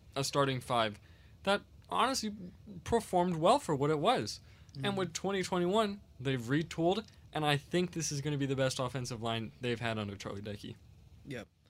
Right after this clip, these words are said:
Speaker 2: Yeah, speaking of good offensive lines, you know, the one person who benefits from, or one of the many people who benefited from it, besides the whole offense, you know, Spencer Sanders, quarterback, he's gonna be Q B one. There's not,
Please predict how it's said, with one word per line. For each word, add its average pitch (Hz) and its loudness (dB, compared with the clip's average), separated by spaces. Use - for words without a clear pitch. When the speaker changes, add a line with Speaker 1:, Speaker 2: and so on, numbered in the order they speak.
Speaker 2:
Yeah, 123 -10
speaking 170 -8
of 131 -8
good 135 -2
offensive 123 -6
lines, 113 -12
you 117 -12
know, 110 -12
the 127 -8
one 143 2
person 160 2
who 143 0
benefits 147 0
from, 120 -4
or 139 2
one 147 6
of 156 8
the 127 0
many 165 4
people 123 0
who 127 -2
benefited 123 -2
from 123 -4
it, 117 -10
besides 143 2
the 131 0
whole 127 2
offense, 113 -4
you 117 -6
know, 117 -4
Spencer 143 0
Sanders, 123 0
quarterback, 123 0
he's 127 -10
gonna 151 4
be 165 4
Q 165 0
B 156 4
one. 120 2
There's 123 -2
not, 139 2